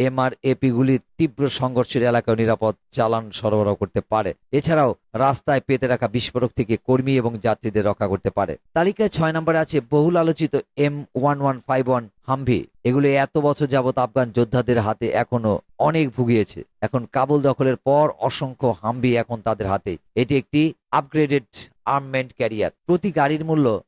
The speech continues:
দুই লক্ষ বিশ হাজার মার্কিন ডলারও বেশি হতে পারে। এটি যাত্রীদেরকে শক্তিশালী গোলা এবং বিস্ফোরণ থেকে রক্ষা করে। দুই হাজার সতেরো সাল পর্যন্ত আফগানিস্তানকে সাতচল্লিশশো হামভি দিয়েছে আমেরিকা। এখন সবগুলোই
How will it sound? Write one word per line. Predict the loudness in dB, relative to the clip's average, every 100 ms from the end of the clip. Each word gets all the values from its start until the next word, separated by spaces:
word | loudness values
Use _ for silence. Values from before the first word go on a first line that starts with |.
| _
দুই | 0 2
লক্ষ | 0 -2 -4 -2
বিশ | -2 0
হাজার | 0 -2 -2
মার্কিন | -4 -6 -2
ডলারও | -2 0 0
বেশি | 0 2 0
হতে | 0 -2
পারে। | -4 -6 _ -2
এটি | 0 0
যাত্রীদেরকে | -2 -2 -4 -4 0 -2 0
শক্তিশালী | -4 -4 _ -6 -2 0 0 -2 _
গোলা | 2 4 4 2
এবং | 0 -4
বিস্ফোরণ | -6 -4 -4 -2
থেকে | -2
রক্ষা | 0 0 -4 -2
করে। | -4 -6 _
দুই | 0
হাজার | 0 -2
সতেরো | -2 -2 -2 -2
সাল | -2 -2
পর্যন্ত | -2 -2 0 -2
আফগানিস্তানকে | 0 -4 -4 -6 -4 -4 -4 _ -4
সাতচল্লিশশো | -2 -2 -2 -2 -2 -2
হামভি | -2 -2 0
দিয়েছে | 0 0 0 0
আমেরিকা। | -2 -2 -6 -8 -4
এখন | -2 0 -2 -2 -2
সবগুলোই | -2 0 0 0